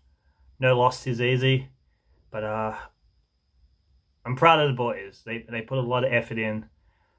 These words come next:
I, uh, I don't think there's a team in the N R L with hearts as big as these blokes. And, uh, I think that's our problem.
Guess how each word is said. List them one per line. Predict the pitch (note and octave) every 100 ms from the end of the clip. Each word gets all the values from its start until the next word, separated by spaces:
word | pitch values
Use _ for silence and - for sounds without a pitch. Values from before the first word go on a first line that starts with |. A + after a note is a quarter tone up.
| _
I, | A#2 A#2
uh, | A#2 A2+ A2 - - - - -
I | B2+
don't | D#3+ E3+
think | G3
there's | F#3 E3
a | D#3
team | C3+ D3+ D3+ D3
in | C#3
the | C#3 C3
N | C3+
R | C#3+ C3+
L | C3+ C3 B2 - _ _ _ _
with | - B2+
hearts | C3 C3 C3 -
as | A#2+
big | A#2 B2+
as | B2
these | B2+ C3+ C3+
blokes. | A#2 G#2 - - - _ _ _ _ _ _ _ -
And, | A2+
uh, | A2+ A2+ A2 - - - - - _ _ _ _ _ _ -
I |
think | C3
that's | A#2+ A2
our | A#2
problem. | C3 B2+ A#2+ A2